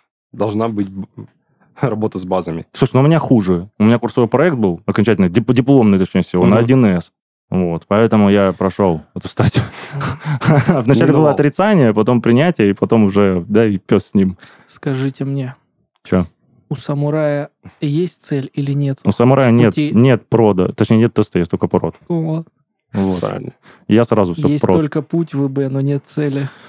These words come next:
Speaker 2: А, нет, цель на самом деле есть одна. Э, сделать всё безопасно. <laughs> Но так не получается.
Speaker 3: Сейчас, э, заметил, что в целом развивается направление И Б. И даже в плане обучения молодых специалистов, э, вот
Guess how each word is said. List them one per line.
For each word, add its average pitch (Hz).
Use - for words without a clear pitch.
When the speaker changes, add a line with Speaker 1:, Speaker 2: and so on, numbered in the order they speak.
Speaker 2:
А, -
нет, 131
цель 123
на 110
самом 104
деле 101
есть 113
одна. 92
Э, -
сделать 90
всё 90
безопасно. 90
<laughs> -
Но 113
так 107
не 104
получается. 95
Speaker 3:
Сейчас, -
э, 151
заметил, 151
что 139
в -
целом 135
развивается 143
направление 131
И -
Б. 165
И 135
даже 127
в -
плане 135
обучения 131
молодых 127
специалистов, -
э, 131
вот 123